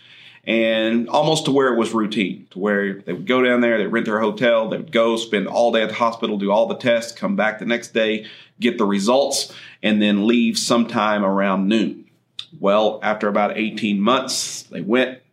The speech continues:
they did their full day of testing, went back, got the results, already had the car backed, packed, and, uh, ready to head home, just like they had for the previous months.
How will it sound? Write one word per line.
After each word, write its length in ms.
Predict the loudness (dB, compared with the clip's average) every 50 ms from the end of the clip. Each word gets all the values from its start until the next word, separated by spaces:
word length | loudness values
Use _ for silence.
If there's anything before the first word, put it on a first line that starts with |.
| _ _
they 80 | -10
did 180 | -6 -4 -4 -2
their 120 | -2 -4
full 340 | -6 -4 0 0 0 2 2
day 200 | 2 2 2 0
of 100 | -2 -2
testing, 640 | -4 -4 -4 -4 -2 -2 -2 -2 0 -2 -2 -6 -10 -12
went 240 | -10 -8 -8 -4 -2
back, 400 | -2 0 0 -2 -4 -6 -8 -6
got 180 | -4 -4 -2 -2
the 60 | -4
results, 560 | -4 -2 0 2 2 2 2 0 -4 -8 -10 -14 -20 -20 _ _
already 280 | -2 0 0 0 0 0
had 180 | 0 0 -2 -2
the 60 | -4
car 340 | -4 -2 0 2 2 2 2
backed, 520 | 0 0 0 0 -2 -4 -8 -14 -18 -20 _ -2
packed, 460 | 0 0 0 0 -2 -6 -10 -14 -10 _
and, 380 | -2 0 2 2 2 2 2 2
uh, 280 | 2 2 0 0 -2 0
ready 260 | 0 0 0 0 0
to 80 | -2 -2
head 240 | 0 0 0 2 2
home, 420 | 2 2 2 2 0 0 -2 -6 -10 -16 -20 -20 -10 -6
just 180 | -4 -2 0
like 200 | 0 0 0 0
they 120 | 0 0 0
had 340 | 2 2 2 0 0 -2
for 80 | -4 -8
the 80 | -8 -8
previous 520 | -4 -2 0 0 2 2 0 0 0 0
months. 580 | 2 2 2 2 0 -2 -6 -6 -6 -6 -8